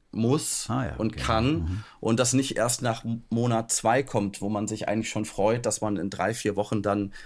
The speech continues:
Speaker 1: die genehmigte Sache in den Händen hält. Und, ähm, in der Praxis ist es natürlich so, also ich habe auch schon mal eine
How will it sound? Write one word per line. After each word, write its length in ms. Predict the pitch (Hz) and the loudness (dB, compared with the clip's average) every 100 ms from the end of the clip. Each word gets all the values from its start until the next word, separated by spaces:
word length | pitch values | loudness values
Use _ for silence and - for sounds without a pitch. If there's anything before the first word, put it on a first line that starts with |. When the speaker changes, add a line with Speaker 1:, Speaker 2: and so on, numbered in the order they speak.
| - - - - - | -18 -18 -18 -14 -4
Speaker 1:
die 100 | 110 | 0
genehmigte 800 | 110 104 110 104 - 98 95 98 - - | 2 4 4 2 0 2 0 -4 -14 -10
Sache 360 | - 95 - 101 92 | -2 0 2 2 2
in 100 | - | 0
den 120 | 95 | 0
Händen 320 | 90 101 - | 0 0 -2
hält. 400 | 87 90 - - - | -4 -6 -6 -8 -2
Und, 360 | 98 101 - - - - - - - - - - | 0 0 -2 -6 -20 -20 -20 -20 -20 -20 -12 -2
ähm, 420 | 113 113 104 - - | 2 4 2 0 -2
in 100 | - | 2
der 80 | 127 | 4
Praxis 500 | 120 170 180 - 175 | 2 0 0 2 4
ist 140 | 151 151 | 2 2
es 280 | - - - - - | 2 0 -8 -18 -4
natürlich 440 | 120 - 175 190 - | -2 4 4 4 4
so, 140 | 190 | 4
also 160 | 143 113 | 4 2
ich 120 | - | -2
habe 180 | 117 - | -4 -2
auch 180 | 123 | -2
schon 180 | - 180 | 0 2
mal 260 | 156 143 143 | 2 2 -2
eine 420 | - 110 107 | -4 -4 -4